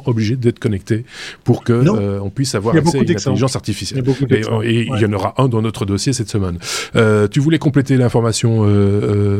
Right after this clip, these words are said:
Speaker 1: euh, Thierry, et puis après on passe à la suite.
Speaker 2: Oui, pour, pour, pour, pour tout de suite pas me mettre à dos, euh, des, des commentaires, pour, euh, pas non plus faire l'amalgame que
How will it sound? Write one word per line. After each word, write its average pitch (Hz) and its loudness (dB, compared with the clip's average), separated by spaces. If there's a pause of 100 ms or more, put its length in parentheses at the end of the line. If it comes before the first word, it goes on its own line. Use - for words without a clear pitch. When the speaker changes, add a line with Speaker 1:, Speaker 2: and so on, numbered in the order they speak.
(160)
Speaker 1:
euh, 123 0
Thierry, 117 2
et 107 -2
puis 104 -6
après - -6
on 85 -10
passe - -8
à 98 -8
la 120 -6
suite. 143 4
Speaker 2:
Oui, 165 2 (360)
pour, 170 0
pour, 151 -2
pour, 135 -2 (300)
pour 131 -2
tout - -4
de - -4
suite 139 -2
pas 127 0
me 120 2
mettre 127 0
à 127 0
dos, 127 4
euh, 117 -2
des, 113 0
des 120 0
commentaires, 120 0 (460)
pour, 110 -2
euh, 120 0
pas 123 0
non 131 0
plus 147 -2
faire 135 0
l'amalgame 120 -2
que 127 0